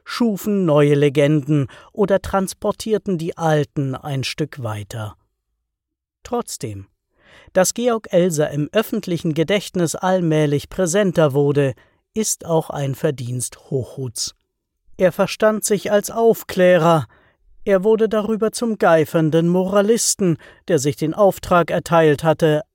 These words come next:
ein für allemal anzuklagen. Auch die Geschichte des Hitlergegners Elser wurde ihm zur Mission.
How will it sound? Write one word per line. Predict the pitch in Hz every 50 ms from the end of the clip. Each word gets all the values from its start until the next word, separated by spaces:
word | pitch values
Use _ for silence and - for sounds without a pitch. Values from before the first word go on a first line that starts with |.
| _
ein | - 190 196 202 196 196 190 170
für | - 208 - -
allemal | 180 175 175 175 160 147 131 120 123 123 123 123 135 143 - _ _ -
anzuklagen. | 165 147 135 120 - - 143 110 - - 156 139 131 131 120 131 131 - - _ _ _ _ _ _ _ _ _ _ _ _ _ _ _
Auch | - 147 - -
die | - 185 160
Geschichte | 196 180 - - 240 220 - - - 226 196
des | 208 196 -
Hitlergegners | - 190 185 - 202 185 180 165 170 180 175 190 202 196 190 - -
Elser | - 170 156 147 151 143 139 156 156 151 139
wurde | 139 139 143 143 143
ihm | 143 - 151 147 143 -
zur | - - 180 170
Mission. | 165 175 - - - - 208 208 180 156 143 127 120 110